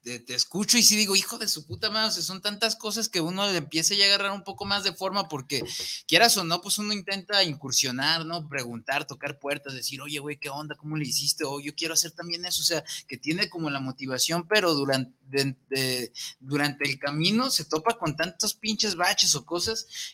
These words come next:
que mucha gente, pues, claudica, ¿verdad? Mucha gente dice, "Ah, güey, vamos a ver, mejor me dedico a un trabajo estable y la chingada". Pero como dices, se necesita trabajar, cabrón, ¿no? No, o sea, si en realidad tienes como ese objetivo,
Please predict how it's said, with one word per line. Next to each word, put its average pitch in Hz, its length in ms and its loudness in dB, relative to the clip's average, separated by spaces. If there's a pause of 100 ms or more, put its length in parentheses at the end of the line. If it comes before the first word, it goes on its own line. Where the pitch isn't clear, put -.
que 131 200 2
mucha 135 420 -2
gente, 190 280 -2
pues, 135 220 -6
claudica, 135 720 -2
¿verdad? 147 180 0
Mucha 156 220 -6
gente 156 260 -8
dice, 160 260 -4
"Ah, - 240 -8
güey, 156 120 -16
vamos 170 200 -6
a 127 140 -6
ver, 135 160 -6
mejor 139 320 -4 (220)
me 135 140 2
dedico 147 240 0
a - 20 -2
un 165 60 -6
trabajo 175 280 4
estable 196 520 10
y - 20 4
la 156 120 2
chingada". 170 600 0 (420)
Pero 135 220 0
como 127 240 -4
dices, 160 280 0
se 135 80 -2
necesita 120 600 0
trabajar, 139 680 2
cabrón, 123 360 -2
¿no? 156 160 0
No, 170 240 2
o 135 240 2
sea, 143 160 4
si 131 240 2
en 120 100 -2
realidad 123 360 -2
tienes 165 280 -2
como 135 220 -2
ese 160 100 0
objetivo, 165 640 -4